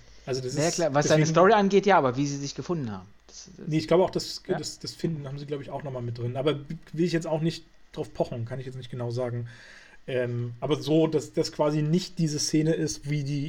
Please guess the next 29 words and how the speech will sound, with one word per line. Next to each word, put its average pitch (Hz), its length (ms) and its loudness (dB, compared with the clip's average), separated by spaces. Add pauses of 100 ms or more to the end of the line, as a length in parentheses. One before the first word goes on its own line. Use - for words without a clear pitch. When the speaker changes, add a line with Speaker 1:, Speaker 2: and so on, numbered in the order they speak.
Speaker 1:
ihn 135 120 -4
gefunden 185 460 2
haben 202 200 2
oder 190 140 0
sowas, 185 280 -2
oder 127 120 -2
dass 120 160 -4
er 147 80 -6
erstmalig 135 380 -8
wieder 131 160 -6
auftaucht, 160 420 -4 (400)
sondern 135 220 -6
ich 123 80 -10
glaube, 139 200 2
das 135 100 -2
ist 127 60 -10
wirklich 143 260 -2
eine 147 100 -4
Szene, 151 540 0 (840)
die 143 80 -8
so 123 120 -4
mitten 160 480 4
in 151 160 -4
der 135 160 -2
Handlung 135 300 -4
von 117 160 -6
Captain 117 280 -8
America 113 380 -4
drei 110 380 -4